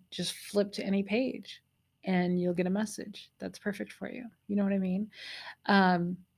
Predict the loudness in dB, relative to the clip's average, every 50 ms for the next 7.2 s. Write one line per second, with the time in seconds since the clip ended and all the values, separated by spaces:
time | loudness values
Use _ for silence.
0 | _ _ _ _ -2 2 6 6 6 6 4 -2 0 2 4 4 4 4 6 6
1 | 4 6 4 2 2 2 2 4 2 2 0 0 -8 -4 -4 -4 -4 -4 -6 -2
2 | 0 0 0 0 -4 -10 -8 -4 -2 0 0 0 -2 -8 -12 -14 -18 _ _ _
3 | _ _ _ _ _ _ _ _ _ _ _ _ _ _ _ -6 -6 -6 -6 -2
4 | 2 4 4 4 4 0 -2 -2 -2 0 2 2 2 2 0 -2 -4 -8 -12 -14
5 | _ _ -20 -20 -20 -20 -20 -20 -20 _ -2 2 4 6 6 6 4 2 0 -4
6 | -6 -6 -8 -10 _ _ _ _ _ _ _ _ _ _ -6 -2 2 2 4 4
7 | 2 2 -2